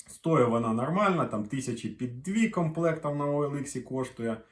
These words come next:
А без комплекта тисячу вісімсот. Ну, може, спробую продати знайомому за тисячу. Йому, йому така штука потрібна. Сподіваюся,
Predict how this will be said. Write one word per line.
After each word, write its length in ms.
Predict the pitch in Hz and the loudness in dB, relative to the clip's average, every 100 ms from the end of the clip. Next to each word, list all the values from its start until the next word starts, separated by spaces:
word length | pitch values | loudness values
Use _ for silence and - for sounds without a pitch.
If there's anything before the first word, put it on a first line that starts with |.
| _ _ _ _ _ _ _ _ - | _ _ _ _ _ _ _ _ -4
А 280 | 127 143 | 0 2
без 260 | 123 143 139 | 2 0 -2
комплекта 680 | - 135 127 160 170 165 131 | 0 -2 2 4 4 4 0
тисячу 540 | - 156 156 123 131 | 2 0 0 -2 0
вісімсот. 840 | 120 127 - 131 - 120 98 - - | 2 2 2 0 0 -2 -2 -6 -6
Ну, 380 | 139 214 226 - - _ - | 0 2 2 0 -14 _ -8
може, 480 | 123 151 123 117 117 - _ - - _ - | -2 0 2 2 0 -12 _ -20 -20 _ -20
спробую 720 | - - 151 147 127 117 113 | -10 -2 2 4 4 2 0
продати 640 | - 120 113 131 143 127 | -4 -2 0 6 6 6
знайомому 800 | 110 110 120 147 143 123 117 113 | 2 2 4 4 4 2 0 -2
за 140 | 110 123 | 2 0
тисячу. 680 | 123 120 92 92 - 95 - - - - - - - - - - | 2 -2 -2 -6 -8 -10 -12 -18 -20 -20 -20 -20 -20 -20 -18 -10
Йому, 480 | 104 135 147 131 127 139 | -2 0 2 2 -2 0
йому 300 | 131 135 123 | 0 0 0
така 240 | 123 127 | 0 -2
штука 340 | - 131 123 | -2 -2 -2
потрібна. 640 | - 143 190 220 185 165 156 - - - - - - - | -2 0 0 0 2 0 0 -4 -12 -18 -16 -12 -12 -12
Сподіваюся, 1040 | - 127 123 143 160 160 156 - 131 123 | -2 0 2 8 10 10 8 4 2 2